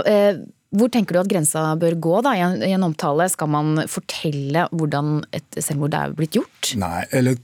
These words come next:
Speaker 2: kanskje i noen tilfeller så skal man det, for der er forskning som viser begge deler. Men det, det viktigste er at vi må gå fra unngå omtale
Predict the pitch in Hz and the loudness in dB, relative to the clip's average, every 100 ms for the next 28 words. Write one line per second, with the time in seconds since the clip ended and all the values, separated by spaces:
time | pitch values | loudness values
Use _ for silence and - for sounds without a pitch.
0 | - - 180 - 196 175 143 151 123 165 | -4 0 0 2 4 4 4 2 2 0
1 | 165 - 98 101 107 127 147 156 156 127 | 0 0 0 2 2 2 2 2 0 0
2 | 120 - 131 160 - 117 113 120 117 110 | 0 0 0 0 0 -2 -2 0 0 2
3 | 107 90 85 104 113 131 123 127 143 147 | 0 2 2 2 4 4 2 0 0 0
4 | - - 147 104 101 113 123 110 95 - | -2 0 2 2 2 2 2 2 0 0
5 | 120 - 107 92 92 104 113 107 104 101 | -2 -2 0 0 2 2 2 0 0 2
6 | 110 | 2